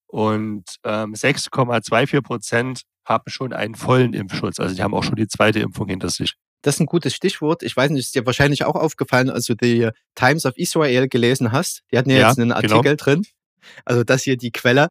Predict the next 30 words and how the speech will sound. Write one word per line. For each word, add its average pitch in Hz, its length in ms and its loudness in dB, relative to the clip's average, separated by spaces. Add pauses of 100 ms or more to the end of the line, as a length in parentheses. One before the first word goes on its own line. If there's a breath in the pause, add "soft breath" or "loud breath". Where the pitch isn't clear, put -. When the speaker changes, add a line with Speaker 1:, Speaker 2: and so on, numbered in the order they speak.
Speaker 2:
Und 120 340 -4
zwar, 131 720 2
wir, 110 200 -2
wir 113 320 0
haben 165 140 2
ja 160 60 -4
immer 165 100 -4
mal 143 180 0
wieder 143 180 0
das 127 240 -2
Thema, 139 500 2 (260)
ähm, 107 400 -4
kleiner 117 260 2
auch 107 120 -2
Spoiler 120 340 0
für 107 140 0
Ende 127 240 0
des - 180 -2
Podcasts, - 680 0
ähm, 120 280 -2
wo 110 100 -2
ich 120 120 -4
gerne 117 200 0
eine 113 40 2
Frage 120 400 2
noch 123 260 0
zum - 180 -10
Schluss 139 280 -2
stellen 120 280 2
möchte. 127 340 0